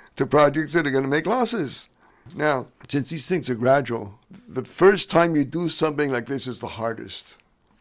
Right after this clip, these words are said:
By the time the fifth time comes around, it's routine. So Peru's the first country that implemented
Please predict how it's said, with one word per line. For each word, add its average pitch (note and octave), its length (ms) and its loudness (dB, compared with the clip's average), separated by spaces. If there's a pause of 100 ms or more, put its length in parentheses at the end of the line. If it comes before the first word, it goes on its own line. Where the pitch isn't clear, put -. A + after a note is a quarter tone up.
By C#3 140 4
the C#3 60 -2
time E3 200 4
the D3+ 80 -2
fifth A3 260 8
time F3 220 6
comes D#3+ 180 2
around, D3 400 4
it's C3+ 220 -4
routine. A#2+ 460 -10 (320)
So C#3+ 220 4
Peru's F3+ 440 8
the E3+ 100 2
first D#3 560 4
country D3 360 -4
that C#3+ 200 -4
implemented B2 680 -4